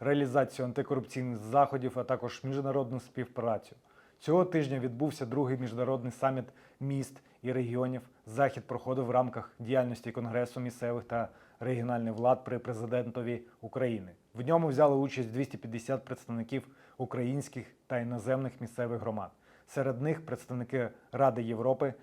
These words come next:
та Європейського комітету регіонів, а також делегації зі С Ш А, Австрії, Німеччини, Італії,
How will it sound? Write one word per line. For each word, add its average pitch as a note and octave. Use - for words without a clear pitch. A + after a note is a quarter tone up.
та B2+
Європейського B2
комітету A2+
регіонів, A#2
а A#2
також A#2
делегації A#2+
зі B2+
С -
Ш -
А, B2
Австрії, B2+
Німеччини, A#2+
Італії, B2